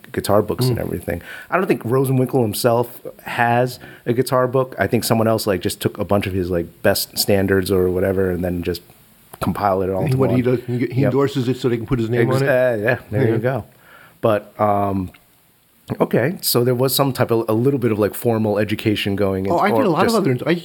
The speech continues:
Speaker 2: I played bassoon, uh, in, uh, in junior high school.
Speaker 1: Oh, yes.
Speaker 2: I took
Speaker 1: Trump-, trumpet here.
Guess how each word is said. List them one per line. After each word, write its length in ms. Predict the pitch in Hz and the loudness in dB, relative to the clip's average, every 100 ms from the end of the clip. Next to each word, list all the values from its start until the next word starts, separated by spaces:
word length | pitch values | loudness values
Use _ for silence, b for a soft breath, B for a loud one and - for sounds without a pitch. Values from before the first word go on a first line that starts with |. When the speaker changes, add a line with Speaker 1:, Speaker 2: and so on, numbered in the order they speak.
| - | -4
Speaker 2:
I 60 | 123 | -4
played 280 | - 131 | 0 -2
bassoon, 720 | 110 - 139 139 165 220 247 - - | -2 -4 0 2 2 0 -4 -10 -14
uh, 560 | 98 98 98 82 80 107 - - - B B B | -10 -8 -8 -8 -8 -12 -18 -20 -20 B B B
in, 400 | 113 113 113 113 | 2 4 4 4
uh, 240 | 110 110 - B 127 | 2 0 -4 B 4
in 140 | 131 | 4
junior 260 | 131 151 147 | 6 4 4
high 160 | 139 | 2
school. 340 | 131 - 101 - - 110 143 - | 0 -4 -6 -6 -16 -20 -14 -2
Speaker 1:
Oh, 140 | 139 | 2
yes. 300 | 123 98 117 | 2 0 -4
Speaker 2:
I 40 | |
took 140 | 117 131 | 0 2
Speaker 1:
Trump-, 300 | 147 - 202 | 0 -2 -4
trumpet 340 | 151 135 120 | -2 2 0
here. 180 | 110 | 2